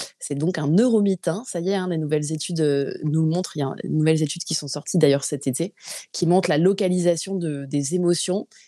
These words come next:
Et donc, ce n'est absolument pas une question de cerveau gauche, cerveau droit. Donc, fini l'opposition, hein.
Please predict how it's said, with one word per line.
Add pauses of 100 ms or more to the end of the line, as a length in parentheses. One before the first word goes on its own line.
Et
donc,
ce
n'est
absolument
pas
une
question
de
cerveau
gauche,
cerveau
droit. (320)
Donc,
fini
l'opposition,
hein.